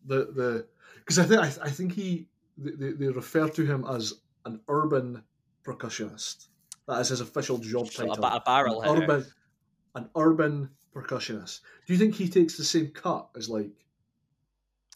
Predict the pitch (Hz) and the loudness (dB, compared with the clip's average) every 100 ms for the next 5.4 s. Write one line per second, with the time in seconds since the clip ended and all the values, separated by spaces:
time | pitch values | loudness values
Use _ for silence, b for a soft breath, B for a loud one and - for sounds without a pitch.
0 | _ _ _ - 113 120 120 127 147 147 | _ _ _ -16 -14 -10 -4 -2 0 2
1 | 165 156 160 160 160 160 156 180 170 156 | 2 2 2 4 4 2 2 -2 0 8
2 | 151 151 127 170 165 170 175 175 160 160 | 12 12 10 4 -4 -4 -8 -8 -4 -2
3 | 151 139 - 135 135 127 123 147 151 - | -2 -4 -10 -16 -14 -14 -16 -18 -16 -14
4 | - 113 95 - 135 139 123 131 127 117 | -14 -12 -10 -4 0 2 4 4 4 0
5 | 120 113 110 | -4 -4 -6